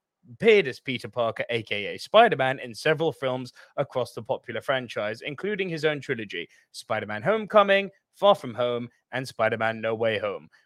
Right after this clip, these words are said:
Where, while his future in the franchise is yet to be confirmed,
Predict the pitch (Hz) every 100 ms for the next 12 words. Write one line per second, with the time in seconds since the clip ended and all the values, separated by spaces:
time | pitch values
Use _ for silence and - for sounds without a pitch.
0 | - 127 127 101 135 151 127 135 - -
1 | 302 - 196 - 220 196 - 160 139 143
2 | 127 123 123 135 - 113 107 - 104 -
3 | 180 160